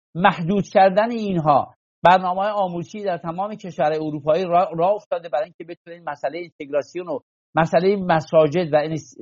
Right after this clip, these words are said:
و مؤسساتی رو که در حقیقت اینا تحت عنوان آزادی فرهنگی، آزادی مذهبی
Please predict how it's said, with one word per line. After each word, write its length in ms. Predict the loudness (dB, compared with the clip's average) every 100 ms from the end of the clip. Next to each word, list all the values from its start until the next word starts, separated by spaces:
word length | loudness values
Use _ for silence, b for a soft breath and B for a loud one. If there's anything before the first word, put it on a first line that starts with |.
| -4 2
و 180 | 2 2 -4 _ -2
مؤسساتی 640 | -2 -2 -4 0 -2 -2
رو 80 | -8
که 160 | -4
در 100 | 0
حقیقت 360 | 0 2 -2 -2
اینا 180 | -2 -4
تحت 300 | -4 -6 -6
عنوان 280 | -2 0 0
آزادی 500 | 0 0 0 0 -4
فرهنگی، 540 | -4 -4 -4 -6 -4
آزادی 440 | -2 0 -2 -4
مذهبی 540 | -10 -10 -6 -4 -4